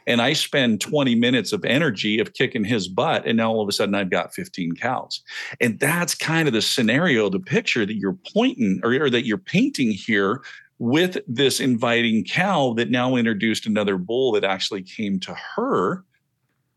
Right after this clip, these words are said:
And this other guy just kind of sat back there.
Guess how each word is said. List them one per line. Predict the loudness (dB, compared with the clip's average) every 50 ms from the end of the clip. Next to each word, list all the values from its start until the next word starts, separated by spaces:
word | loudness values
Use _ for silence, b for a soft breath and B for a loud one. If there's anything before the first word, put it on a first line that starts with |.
| _ _ _ _ _ 0
And | 2 2
this | 2 2 2
other | 2 2 2 2
guy | 2 2 2 2
just | 2 0 -2 -2 0
kind | 0 0 0
of | 0 0
sat | 0 0 -2 -2 -2 -2
back | 0 0 0 -2 -2 -4
there. | -4 -4 -4 -6 -10